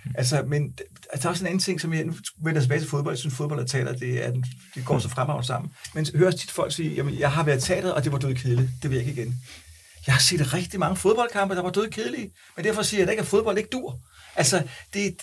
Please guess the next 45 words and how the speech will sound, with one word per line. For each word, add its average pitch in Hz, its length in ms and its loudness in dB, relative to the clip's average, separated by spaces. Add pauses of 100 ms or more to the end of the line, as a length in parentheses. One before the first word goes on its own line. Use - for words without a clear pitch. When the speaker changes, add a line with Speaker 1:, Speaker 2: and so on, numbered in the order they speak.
Speaker 2:
der 180 60 2
er, 208 140 0
der 190 120 -6
er 208 180 2
sådan 214 140 -4
en 202 40 0
sjov, 220 460 0
øh, 156 320 0 (100)
intolerance 175 720 2
omkring 127 400 -2
det 156 80 2
her 143 140 -2
teater, 160 320 -2
som 160 260 -2
vi 180 100 0
også - 240 -2
selv, - 180 -2 (280)
nu - 60 -14
er 151 40 -6
jeg 151 80 -4
tilbage 160 240 0
igen, 180 160 -2 (220)
har 185 80 2
været 190 180 4
med 160 180 6
til 170 320 0
at, 147 60 0
at, - 360 -2
at 123 60 0
sige, 135 180 -2
"Ja, 165 140 4
det 175 160 -2
er 147 40 0
også 147 180 -2
rigtigt." - 320 -4 (640)
Det 180 160 -6
går 226 220 2
faktisk - 480 -4
vældig, 151 260 0
vældig 127 240 0
godt. 123 220 0 (300)
I 165 60 0
et 160 100 2
rigtig 190 240 -2
møg-corona-år 139 1000 0